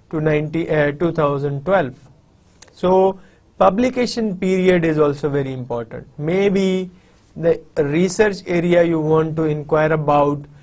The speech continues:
have most number of publication from nineteen sixty to nineteen eighty, but very less research is conducted on that particular research area in two thousand or nineteen nineties.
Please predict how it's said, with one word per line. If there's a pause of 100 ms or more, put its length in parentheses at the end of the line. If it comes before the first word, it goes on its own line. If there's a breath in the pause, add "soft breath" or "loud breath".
(220 soft breath)
have
most
number
of
publication
from
nineteen
sixty
to
nineteen
eighty, (480)
but
very
less (140)
research
is
conducted (480 soft breath)
on (320)
that
particular
research
area
in
two
thousand
or
nineteen
nineties.